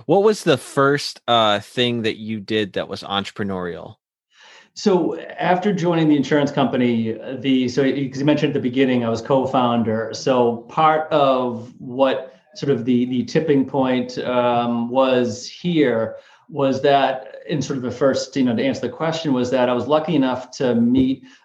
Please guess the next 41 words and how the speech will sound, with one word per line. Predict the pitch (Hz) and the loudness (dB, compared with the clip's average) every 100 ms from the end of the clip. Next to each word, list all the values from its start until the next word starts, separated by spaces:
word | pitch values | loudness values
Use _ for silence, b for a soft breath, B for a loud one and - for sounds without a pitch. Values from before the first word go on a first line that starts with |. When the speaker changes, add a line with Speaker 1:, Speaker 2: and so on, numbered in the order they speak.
| - | -8
Speaker 2:
uh, | 139 123 120 | -4 -2 0
my | 123 120 | 0 -2
two | - 160 151 | -2 0 2
other, | 143 135 131 127 123 117 107 107 | 2 2 2 2 2 2 -2 -4
uh, | 127 120 117 113 110 - - | 0 2 2 0 -6 -12 -12
uh, | 120 | -6
co-founders | - 156 147 120 107 110 120 | 2 2 2 0 0 -4 -4
as | 113 | -2
well. | 120 107 98 107 110 | -2 0 -2 -6 -8
And | 131 | -4
we | 123 | 0
were | 123 | 4
all | 139 143 | 4 4
kinda | 151 | 2
out | 139 143 | 4 2
of | 147 | 2
college | 143 131 127 131 127 123 120 | 2 4 4 4 2 0 -2
and, | 120 117 | -2 -2
and | 123 117 117 | -2 -2 0
were, | 120 117 113 113 B B B | 2 2 2 -2 B B B
um, | 147 120 117 117 113 117 | -4 0 2 2 0 0
you | 139 | -2
know, | |
starting | - 135 135 | 2 2 4
off | 131 127 - | 2 0 -2
this | 117 | -6
large | 120 120 123 117 | 0 2 2 2
insurance | 127 - 123 123 110 | -2 -2 -2 -2 -2
company. | - 120 110 117 113 113 107 107 113 135 | -2 -2 0 -2 0 0 2 0 -2 -6
And, | 127 127 123 120 110 - b b b | -2 0 2 2 -2 -6 b b b
you | 170 | 2
know, | |
it | 160 | 4
only | 160 185 | 2 2
took | 185 185 180 | 0 -2 -2
about, | 165 165 165 160 - - | -2 0 0 -2 -12 -10
I | 165 | -4
don't | 151 | -2
know, | 135 - - | -4 -6 -10
two | - 180 | 0 2
years | 175 180 208 302 302 - | 2 2 2 0 -8 -12